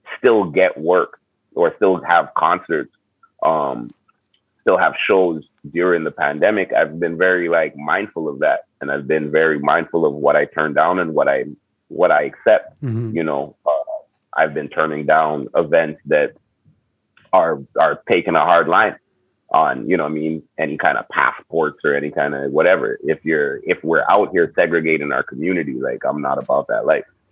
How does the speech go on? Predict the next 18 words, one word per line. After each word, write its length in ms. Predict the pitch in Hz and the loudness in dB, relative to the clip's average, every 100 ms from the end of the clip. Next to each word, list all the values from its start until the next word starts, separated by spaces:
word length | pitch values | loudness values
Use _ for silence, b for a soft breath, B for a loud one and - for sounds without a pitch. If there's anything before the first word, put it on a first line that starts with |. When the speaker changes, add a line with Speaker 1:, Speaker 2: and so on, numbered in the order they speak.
| _ | _
Speaker 2:
Right. 240 | 120 120 | -4 0
Speaker 1:
You 60 | 82 | 2
know 60 | 80 | 2
what 80 | 78 | 0
I'm 100 | 76 | 2
saying? 240 | 78 85 | 2 2
Regardless 480 | 87 - - 98 92 92 | 0 -4 -10 -8 -4 0
of, 240 | 85 73 _ _ | 0 -4 _ _
regardless 520 | 76 78 85 87 78 - | -8 0 2 2 -2 -2
of 240 | 78 76 71 _ _ - | -2 -2 -8 _ _ -12
what 300 | 82 85 76 | 0 0 0
my 220 | 80 85 | -2 -2
choices 500 | - 80 78 76 73 | 0 -2 -2 -6 -4
and 140 | 73 | -2
other 140 | 78 71 | -2 -2
person's 400 | 78 76 73 71 | -4 -4 -8 -4
choices 360 | 85 80 - 76 | -2 -2 -4 0
are, 200 | 87 | 0